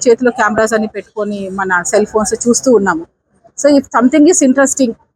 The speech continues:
మీకు ఏదైనా ఉంది, మీరు దాన్ని ఓపెన్ చేశారు అని అంటే, ఆ, అంటే తెలియని లింక్స్ కానీ ఏవైనా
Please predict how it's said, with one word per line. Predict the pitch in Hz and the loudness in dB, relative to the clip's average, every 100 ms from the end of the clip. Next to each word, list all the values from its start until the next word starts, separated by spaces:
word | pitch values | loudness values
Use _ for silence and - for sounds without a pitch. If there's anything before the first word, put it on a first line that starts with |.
| _ 226 | _ -8
మీకు | 240 226 | -2 0
ఏదైనా | 247 269 | 2 2
ఉంది, | 247 247 262 277 | 2 2 2 4
మీరు | 269 254 226 - _ _ 220 | 4 2 0 -8 _ _ -2
దాన్ని | 226 | 0
ఓపెన్ | 226 240 247 294 262 | 2 2 2 0 2
చేశారు | 233 - 247 226 | 2 2 0 2
అని | 220 | 0
అంటే, | 196 202 202 - _ _ _ _ _ _ _ _ _ _ _ _ _ _ - _ _ _ - | -4 -6 -12 -12 _ _ _ _ _ _ _ _ _ _ _ _ _ _ -20 _ _ _ 0
ఆ, | 202 | 2
అంటే | 202 202 262 | 2 2 2
తెలియని | 262 247 262 277 285 277 269 - | 2 2 4 4 2 2 -2 -4
లింక్స్ | 226 247 269 | -2 -2 -2
కానీ | 233 226 233 | 0 0 0
ఏవైనా | 214 220 254 | 0 2 2